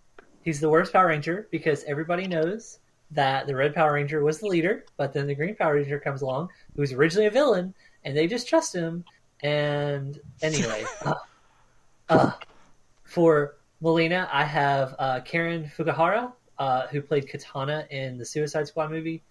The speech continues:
Speaker 1: And then for Sonya Blade, I have Brie Larson, who is so much better than Ronda Rousey, it's not even competition.
Speaker 2: <laughs> Well, I just hope that,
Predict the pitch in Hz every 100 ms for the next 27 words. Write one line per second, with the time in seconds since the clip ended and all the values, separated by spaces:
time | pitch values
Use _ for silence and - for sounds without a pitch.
0 | _ _ _ _ - 147 147 147 139 147
1 | 190 185 180 180 180 170 139 143 143 127
2 | 143 147 135 123 - - 135 _ _ _
3 | _ 151 143 131 123 123 123 - _ -
4 | 143 127 - 139 143 - 151 151 151 147
5 | 147 165 170 139 135 127 135 123 - 135
6 | 127 131 127 127 113 - - - - -
7 | - - - - - - - - - -
8 | - - - - _ _ _ - - _
9 | _ - - - - _ _ _ _ 190
10 | 233 220 220 220 160 196 - 175